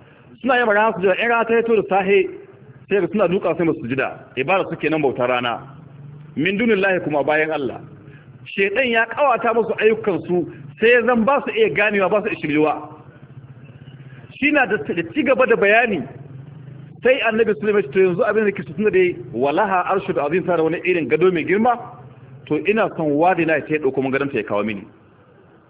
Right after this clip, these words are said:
Annabi Sulaiman ya aika takarda ta tahi, huda-huda ya kai, ita kuma ta ce, "To yanzu bari aiko mai ni ko kyauta." In har sarki na irin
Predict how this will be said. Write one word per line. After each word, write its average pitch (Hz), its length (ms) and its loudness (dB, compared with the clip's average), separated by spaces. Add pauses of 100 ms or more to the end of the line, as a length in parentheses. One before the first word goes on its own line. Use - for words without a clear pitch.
(640)
Annabi 185 300 -2
Sulaiman 180 480 0 (380)
ya 143 240 -2
aika 202 240 -2
takarda 165 640 0 (640)
ta 185 180 0
tahi, 185 460 -2 (140)
huda-huda 175 380 0
ya 170 180 2
kai, 196 320 -2 (640)
ita 185 180 -2
kuma 214 200 -2
ta 220 280 2
ce, 208 100 0
"To - 120 -2
yanzu 170 320 2
bari 170 300 4
aiko 185 300 0
mai 185 180 2
ni 196 140 -2
ko 175 200 0
kyauta." 135 640 -4 (320)
In 214 120 -2
har 214 160 -2 (100)
sarki 226 400 0
na 208 200 2
irin 214 160 2